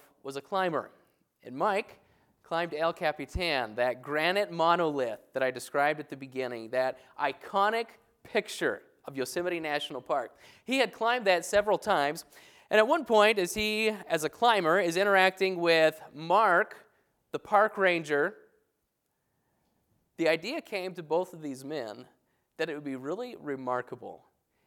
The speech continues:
if Mark Wellman, paraplegic, could summit,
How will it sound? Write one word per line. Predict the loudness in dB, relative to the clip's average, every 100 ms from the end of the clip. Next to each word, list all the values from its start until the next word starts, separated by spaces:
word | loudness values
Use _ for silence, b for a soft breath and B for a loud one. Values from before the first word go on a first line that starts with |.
| -14
if | -12
Mark | -2 -2 -2
Wellman, | -4 -4 -4 -6 -18 _ _ _ _ _ _ -6
paraplegic, | -4 -4 -6 -8 -8 -12 -18 -20 _ _ _ _ _ _
could | -12 -10 -10
summit, | -8 -6 -6 -12 -20